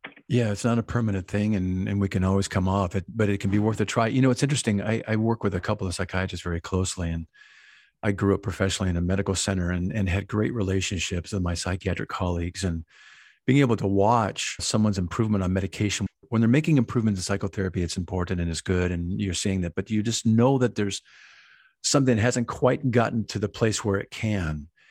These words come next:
And I think when folks are depressed, it doesn't happen overnight. It, it, it happens over a period of time. And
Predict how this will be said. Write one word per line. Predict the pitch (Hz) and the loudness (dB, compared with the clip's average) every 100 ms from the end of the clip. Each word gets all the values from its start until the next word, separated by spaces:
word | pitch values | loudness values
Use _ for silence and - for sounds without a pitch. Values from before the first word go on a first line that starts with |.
| _ _ _ _ | _ _ _ _
And | 123 117 113 | 2 4 2
I | 123 | 0
think | 214 240 - | 0 -2 2
when | 135 | 2
folks | - 170 - | 4 2 2
are | |
depressed, | 113 - - 151 120 - | -2 -2 0 2 2 0
it | - 131 | -2 0
doesn't | 175 160 | 0 2
happen | 117 147 113 | 2 2 0
overnight. | 104 101 98 123 82 - - _ | 0 2 2 2 -2 -8 -16 _
It, | 127 - | -4 -2
it, | 123 - | -2 0
it | 131 | -2
happens | 98 135 - 117 | 0 -2 0 2
over | 123 98 98 | 2 2 0
a | |
period | - - 113 | 0 0 2
of | 98 | 0
time. | - - 131 107 | -4 -2 0 2
And | 98 | 0